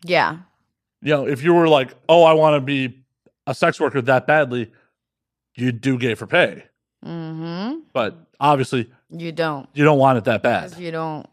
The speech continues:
Speaker 1: consider that option, wh-, which is there.
Speaker 2: I
Speaker 1: Or B D S M, which is a really big thing. You could just peg a nigga or get pegged.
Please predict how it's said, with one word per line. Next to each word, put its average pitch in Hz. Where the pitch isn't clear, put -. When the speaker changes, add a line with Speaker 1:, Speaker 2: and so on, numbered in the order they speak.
Speaker 1:
consider 156
that 147
option, 143
wh-, 156
which 175
is 147
there. 127
Speaker 2:
I 196
Speaker 1:
Or 294
B 285
D 269
S 247
M, 277
which 254
is 247
a 247
really 262
big 220
thing. 294
You 254
could 233
just 214
peg 214
a 233
nigga 233
or 202
get 185
pegged. 220